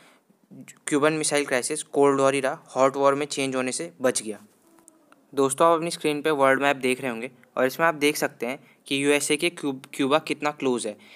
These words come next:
इसीलिए यूएसएसआर के लीडर्स, लीडर्स बार बार डर रहे थे। उन्हें लग रहा था कि यूएसए क्यूबा को अपना मिलिट्री बेस ना बना ले, वहाँ पे अपनी मिलिट्री भेज के वहाँ की सरकार को हटा ना दे।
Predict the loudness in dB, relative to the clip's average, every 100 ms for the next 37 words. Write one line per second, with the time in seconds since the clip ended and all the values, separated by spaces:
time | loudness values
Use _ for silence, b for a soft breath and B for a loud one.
0 | B -10 -4 -2 0 0 0 -2 0 0
1 | 0 -2 -2 -2 -4 -10 -6 -2 0 0
2 | 2 2 4 2 2 0 0 -2 -8 _
3 | -6 -4 0 2 2 -2 -4 -10 -6 -2
4 | -2 -4 -4 -2 -2 -2 -4 -8 B B
5 | B -6 -4 -2 -4 -2 -4 -2 0 -2
6 | -2 -4 -4 -6 -8 -10 -4 -2 0 -2
7 | -4 -10 -12 b b b _ _ _ -2
8 | -2 -4 -4 -2 -4 -4 -6 -6 -8 -6
9 | -6 -4 -2 0 0 0 -4 -2 -4 -4
10 | -10